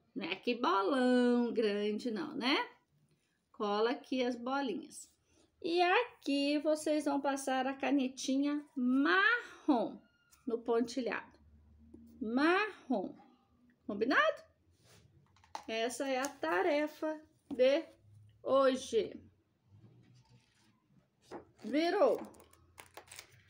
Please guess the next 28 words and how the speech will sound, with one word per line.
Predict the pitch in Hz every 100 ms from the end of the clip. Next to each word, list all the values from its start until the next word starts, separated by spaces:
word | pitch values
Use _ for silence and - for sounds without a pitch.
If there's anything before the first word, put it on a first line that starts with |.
| _ _ _ _ _ _ 440 554
As | -
famílias, | 285 214 226 247 214 165 180 - - -
muitas | 226 247 370 480 440 220 220
vezes, | 220 233 214 -
são | - 254
compostas | 262 254 - 254 269 269 - 208
de | 247
diferentes | 233 277 294 285 269 339 403 427 427
membros. | 294 214 165 - - - _ _
Tia | - 208
Nara | 196 196
já | 214
explicou | 226 240 302 302 330 330
isso | 311 -
pra | 339
vocês. | 349 403 - - - _ _ _ - _ _ _ _
A | 302
família | 359 349 403 480 466
do | -
Patinho | 233 226 208 196
Feio | - 240 220 202
é |
formada | 214 233 208 196 - -
por | - 285
ele, | 277 269 254 285 - _ _ - _ _
pela | 226 202 190
mamãe | 185 180 170 -
Pata, | 262 247 240 240 240 240